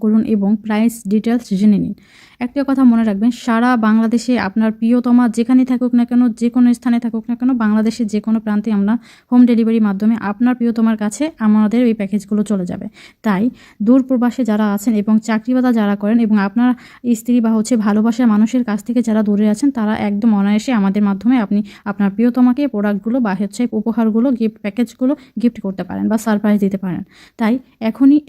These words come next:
এখনই অর্ডার করে ফেলুন আমাদের এত সুন্দর সুন্দর কম্বো প্যাকেজগুলো। প্রতিটি কম্বো প্যাকেজের উপরে থাকছে ডিসকাউন্ট এবং খুব, খুব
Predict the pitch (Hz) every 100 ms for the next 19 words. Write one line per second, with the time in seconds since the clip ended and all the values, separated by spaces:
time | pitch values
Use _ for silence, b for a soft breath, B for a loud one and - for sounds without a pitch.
0 | 233 254 269 247 214 208 208 208 226 254
1 | 202 202 202 220 - 254 247 254 254 220
2 | 233 240 214 196 202 190 190 - 175 208
3 | B B B 269 277 285 285 226 220 226
4 | 226 226 220 196 202 202 185 - 214 214
5 | - 220 226 226 247 226 226 - 233 -
6 | 262 269 269 - 262